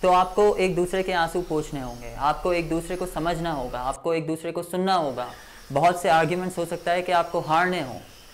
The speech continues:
आपको compromise करना हो। अगर आप सही भी हो तब भी आपको हार माननी हो,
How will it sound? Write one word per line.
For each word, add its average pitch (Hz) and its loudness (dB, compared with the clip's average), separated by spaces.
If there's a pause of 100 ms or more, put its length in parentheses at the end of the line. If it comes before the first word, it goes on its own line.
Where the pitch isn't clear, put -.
(380)
आपको 147 0
compromise 175 0
करना 143 -4
हो। 117 -4
अगर 165 0
आप 180 2
सही 175 2
भी 190 0
हो 185 2
तब 170 -2
भी 165 -4
आपको 170 0
हार 156 2
माननी 143 -4
हो, 117 -14